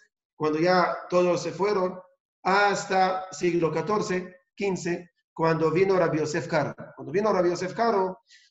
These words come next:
lo que él hizo, él dijo, "No podemos seguir así, que en cada lugar van a seguir una religión diferente.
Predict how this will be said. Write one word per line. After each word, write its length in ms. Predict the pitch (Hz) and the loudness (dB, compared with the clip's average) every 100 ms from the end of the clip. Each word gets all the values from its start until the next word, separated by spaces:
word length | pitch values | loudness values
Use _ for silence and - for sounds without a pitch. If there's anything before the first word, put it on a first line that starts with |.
| _ | _
lo 160 | 165 156 | -2 0
que 160 | 185 | 0
él 100 | 220 | 0
hizo, 580 | 233 226 190 190 190 - | -2 -2 0 0 -4 -6
él 160 | 180 175 | -4 -2
dijo, 220 | 185 185 | 0 0
"No 100 | 196 | 0
podemos 360 | 202 196 190 - | 0 0 -2 -2
seguir 280 | 175 196 180 | -2 0 0
así, 360 | 175 208 185 | -2 -4 -6
que 100 | 170 | -6
en 100 | 151 | -4
cada 320 | 151 190 180 | -2 0 2
lugar 720 | 175 156 147 185 196 175 147 | 0 0 -2 0 2 0 0
van 160 | 165 175 | -2 -2
a 40 | - | -4
seguir 500 | - 165 156 180 170 | -8 -8 -2 -2 0
una 180 | 165 | -2
religión 400 | 165 160 151 170 | -2 -2 -4 -4
diferente. 560 | 165 143 170 185 - | -4 -4 -2 -2 -4